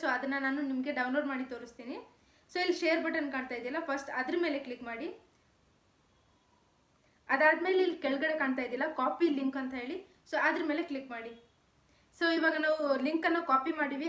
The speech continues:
ಅದಾದ್ಮೇಲೆ, ಆ, ಮಿಡಲ್ ಅಲ್ಲಿ ಕ್ಲಿಕ್ ಮಾಡಿ, ಫುಲ್ ಕ್ಲಿಯರ್ ಮಾಡಿ. ಅದಾದ್ಮೇಲೆ Google ಮೇಲೆ ಕ್ಲಿಕ್ ಮಾಡಿ. So ಇವಾಗ Google ಅನ್ನು ಓಪನ್ ಮಾಡ್ಕೊಂಡು ಸರ್ಚ್ ಬಟನ್ ಮೇಲೆ ಕ್ಲಿಕ್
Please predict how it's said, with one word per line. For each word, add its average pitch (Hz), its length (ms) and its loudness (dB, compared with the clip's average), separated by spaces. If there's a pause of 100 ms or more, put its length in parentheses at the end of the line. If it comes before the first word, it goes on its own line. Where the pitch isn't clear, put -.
ಅದಾದ್ಮೇಲೆ, 262 460 0 (640)
ಆ, 269 40 0 (200)
ಮಿಡಲ್ 320 280 4
ಅಲ್ಲಿ 302 220 0
ಕ್ಲಿಕ್ 285 260 -8
ಮಾಡಿ, 277 240 -2
ಫುಲ್ 285 220 -6
ಕ್ಲಿಯರ್ 269 320 0
ಮಾಡಿ. 294 240 -6
ಅದಾದ್ಮೇಲೆ 247 500 -4 (420)
Google 370 340 2
ಮೇಲೆ 311 220 -2
ಕ್ಲಿಕ್ 247 260 -12
ಮಾಡಿ. 226 180 -10 (2250)
So 339 140 -6
ಇವಾಗ 330 240 2 (100)
Google 302 300 4
ಅನ್ನು 302 220 2
ಓಪನ್ 294 240 2
ಮಾಡ್ಕೊಂಡು 269 320 0 (100)
ಸರ್ಚ್ 277 300 0
ಬಟನ್ 339 260 2
ಮೇಲೆ 269 240 0
ಕ್ಲಿಕ್ 269 180 -6